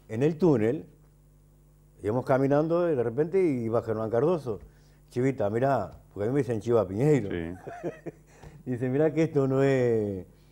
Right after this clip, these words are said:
Speaker 1: no es nada personal, esto es política. Así que no te enojes",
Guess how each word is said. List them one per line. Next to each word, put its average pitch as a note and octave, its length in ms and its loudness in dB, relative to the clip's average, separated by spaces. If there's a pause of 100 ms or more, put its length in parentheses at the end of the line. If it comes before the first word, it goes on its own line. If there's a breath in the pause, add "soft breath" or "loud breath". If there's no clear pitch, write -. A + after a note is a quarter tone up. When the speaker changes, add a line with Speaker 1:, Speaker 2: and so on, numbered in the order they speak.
(180 soft breath)
Speaker 1:
no B2+ 120 2
es C3+ 80 2
nada D3 200 2
personal, A#2+ 440 0
esto A2+ 160 -2
es D3 80 -6
política. A#2 480 -4 (1300)
Así E2+ 220 -14
que A#2 100 0
no B2+ 120 -2
te A#2 80 -2
enojes", A#2+ 400 0